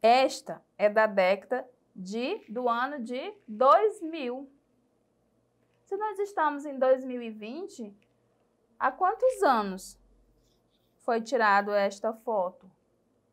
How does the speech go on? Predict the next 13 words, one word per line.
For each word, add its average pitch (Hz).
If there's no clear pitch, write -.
Faz 190
vinte 254
anos, 208
certo? 214
Vamos 196
lá. 226
Parece 240
que 269
nós 247
estamos 233
estudando 220
matemática, 220
mas 214